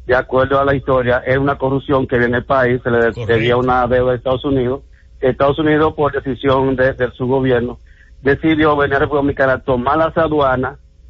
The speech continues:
Speaker 1: y mantener un control financiero del movimiento económico que se hacía en el país hasta cobrar su deuda. Bueno, mientras ellos estuvieron aquí, nos hicieron carretera, construyeron grandes obras, y no, y convirtieron a Trujillo en ese tiempo en jefe del ejército.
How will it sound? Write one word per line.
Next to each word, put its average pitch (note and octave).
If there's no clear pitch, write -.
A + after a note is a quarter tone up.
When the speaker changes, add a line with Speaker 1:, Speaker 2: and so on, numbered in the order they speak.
Speaker 1:
y C#3
mantener C#3+
un C#3+
control C#3+
financiero C#3+
del B2+
movimiento B2
económico A#2+
que A#2
se C3+
hacía A#2
en B2
el A#2+
país B2
hasta A#2
cobrar A2+
su G#2
deuda. F#2+
Bueno, E3
mientras C#3+
ellos D3+
estuvieron D3
aquí, C3+
nos C3+
hicieron B2
carretera, B2+
construyeron A#2+
grandes A2+
obras, C3
y F3+
no, E3
y D#3
convirtieron D3+
a D#3+
Trujillo C#3
en A#2+
ese C3
tiempo C3
en G#2+
jefe A#2+
del A2+
ejército. G2+